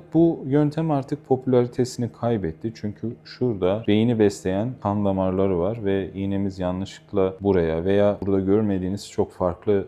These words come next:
damarlar var. Bunlara girerse çok ciddi komplikasyonlara sebep olabilir.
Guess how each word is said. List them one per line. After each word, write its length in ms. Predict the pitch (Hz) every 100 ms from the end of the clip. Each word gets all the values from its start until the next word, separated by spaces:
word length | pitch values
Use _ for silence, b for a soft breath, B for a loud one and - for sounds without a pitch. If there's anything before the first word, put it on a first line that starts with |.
| - 87
damarlar 520 | 85 80 80 78 78
var. 260 | 87 156 120
Bunlara 340 | 127 143 143
girerse 680 | 123 95 90 87 - 156 190
çok 240 | - 131 -
ciddi 460 | 104 - 143 156 - -
komplikasyonlara 880 | 107 104 - 101 98 107 101 104
sebep 400 | 101 - 82 -
olabilir. 480 | 78 80 85 123 170